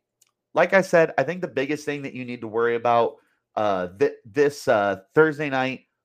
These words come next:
for this game is just worrying about a way to make it a close game, make it so that you look competitive and get the attention of everyone to s-, to basically say, you know, "We're not, we're not a fluke. We can play."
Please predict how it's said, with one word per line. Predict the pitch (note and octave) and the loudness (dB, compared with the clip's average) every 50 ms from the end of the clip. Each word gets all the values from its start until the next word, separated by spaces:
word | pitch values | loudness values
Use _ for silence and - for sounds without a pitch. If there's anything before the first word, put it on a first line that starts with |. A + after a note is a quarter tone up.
| _ | _
for | _ - C#3+ C#3 C3+ | _ -4 -4 -4 -4
this | B2 C3 B2+ - | -4 -8 -8 -10
game | - - B2 A#2+ A#2+ A#2+ A#2+ A#2 - | -12 -10 -8 -6 -6 -6 -8 -6 -6
is | A#2+ A#2 G#2 | -6 -6 -4
just | - C3 C#3 - - | -2 -4 -4 -4 -4
worrying | A2+ B2+ B2+ C3 C3 C3 C3 | -4 -4 -4 -4 -4 -6 -4
about | A#2+ A#2 A#2 A2+ A2+ - - - | 0 2 2 2 2 0 0 -2
a | A2 | -2
way | A2 A2 G#2+ G#2+ A2 G#2+ | 0 0 0 0 0 -2
to | G#2+ - - A2 G#2 | -4 -6 -12 -12 -8
make | G2+ A2 A2+ A2 | -6 -6 -6 -6
it | A#2 G#2 | -6 -10
a | |
close | F#2+ - - B2 B2 B2 A#2+ | -10 -6 -2 -2 -2 -2 -2
game, | - B2 A#2+ A#2 A#2 A2+ | -6 -8 -6 -6 -6 -6
make | A2 A#2 A#2 A#2 - | -6 -6 -4 -2 -2
it | A#2 - - | -2 -2 -4
so | - A2+ | -4 -2
that | G#2 G#2+ G#2+ - - - _ _ _ _ | 0 2 2 2 0 -2 _ _ _ _
you | - B2+ B2+ | -10 -6 -4
look | C3+ C#3+ C#3 | -2 -4 -4
competitive | - C3+ A#2 - C3+ C3 B2+ B2 A#2+ B2 B2 B2 A#2+ A#2 - - | -6 -10 -4 0 0 0 0 0 2 4 4 4 2 0 -6 -14
and | - A#2 A2+ A2+ A2+ A2+ A2+ A2+ A2 - _ _ _ _ _ _ - | -12 -8 -8 -6 -4 -4 -6 -6 -8 -14 _ _ _ _ _ _ -8
get | D#3 D#3+ E3 | -8 -8 -6
the | E3+ D#3+ | -6 -8
attention | D#3 D#3+ C#3+ C#3 C#3 C#3 - C3+ | -8 -8 -10 -14 -14 -14 -14 -8
of | B2 A2+ | -4 -2
everyone | A#2+ A#2 A2+ A#2 A2+ A2 A#2 A#2 A2 | -2 -2 -2 -4 -6 -6 -6 -6 -6
to | A2+ | -8
s-, | G#2 - - _ _ | -10 -12 -14 _ _
to | - A2+ | -4 0
basically | C#3+ C#3+ C#3 C#3+ - B2 B2 | 2 2 2 0 -4 -8 -6
say, | G#2 - B2 A2 | -2 0 2 2
you | A2+ A2+ A2 | 0 0 -4
know, | G#2+ G#2 G2+ G2+ G2+ _ _ _ _ _ _ _ _ _ _ A2+ | -6 -6 -6 -6 -8 _ _ _ _ _ _ _ _ _ _ -4
"We're | A2+ C3+ C#3 C#3+ | 0 0 0 2
not, | C#3+ C#3 C3 B2+ B2 - | 2 2 2 2 0 -2
we're | - A#2 | -4 -6
not | A2+ A2 G#2+ G#2+ | -4 -4 -4 -4
a | - | -6
fluke. | - A2+ A2 A2 G#2+ A2 _ _ _ | -8 -8 -8 -8 -8 -10 _ _ _
We | G#2 G#2+ | -16 -16
can | G2 - G2 | -14 -16 -16
play." | - - - | -16 -16 -16